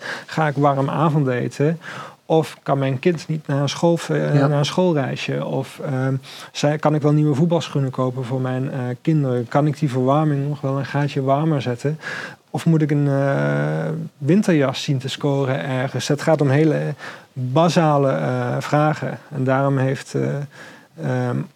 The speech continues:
Speaker 1: een van de schrijvers die ik heel erg bewonder en die ook veel van mijn, eh, werk beïnvloedt, is Edouard Louis, een Franse auteur. En die zegt: nou ja,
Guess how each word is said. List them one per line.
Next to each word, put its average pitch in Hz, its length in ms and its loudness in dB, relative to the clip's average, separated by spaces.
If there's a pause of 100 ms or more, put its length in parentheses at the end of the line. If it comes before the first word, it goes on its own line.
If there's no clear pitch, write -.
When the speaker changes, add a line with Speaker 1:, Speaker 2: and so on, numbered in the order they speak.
(680)
Speaker 1:
een 175 240 0
van 143 120 2
de 135 60 2
schrijvers 151 480 4
die 147 160 0
ik 131 100 -4
heel 135 200 0
erg 127 140 -2
bewonder 135 540 0
en 165 100 0
die 135 120 0
ook 135 100 -6
veel 143 200 0
van 135 120 0
mijn, 131 300 -2
eh, 131 60 -4 (340)
werk 131 280 2
beïnvloedt, 151 440 2
is 156 80 -4
Edouard 135 480 2
Louis, 147 360 0
een 151 100 -4
Franse 131 500 -2
auteur. 143 580 2 (400)
En 135 120 0
die 156 140 4
zegt: 135 260 0
nou 151 120 -4
ja, 180 120 -10